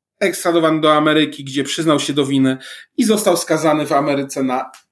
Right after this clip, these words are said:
dziewięć lat, e, więzienia. Sytuacja ciekawa, ja jednak stawiam, że Kazachstan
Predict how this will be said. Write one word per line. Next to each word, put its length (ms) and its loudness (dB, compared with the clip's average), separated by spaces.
dziewięć 500 0
lat, 360 0
e, 140 0
więzienia. 840 0
Sytuacja 580 0
ciekawa, 440 0
ja 160 2
jednak 340 0
stawiam, 400 -4
że 160 0
Kazachstan 800 -2